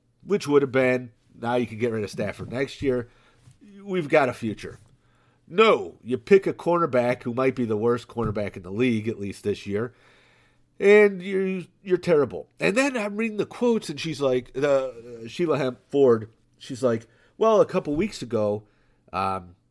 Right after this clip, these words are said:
no, I'll tell you why the Patriots West didn't work in a minute, too.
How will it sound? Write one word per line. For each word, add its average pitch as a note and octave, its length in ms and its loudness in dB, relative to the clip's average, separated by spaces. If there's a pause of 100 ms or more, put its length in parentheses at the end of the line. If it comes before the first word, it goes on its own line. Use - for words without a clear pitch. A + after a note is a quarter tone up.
(500)
no, D#3 160 4
I'll D#3 220 6
tell D3+ 240 2
you B2+ 120 2
why F#2+ 120 -4
the E2+ 80 -10
Patriots G2 480 -8
West F#2 240 -8
didn't F2 180 -10
work F2+ 220 -12
in D#2 100 -16
a D#2+ 40 -20
minute, F2+ 300 -14
too. F#2 240 -8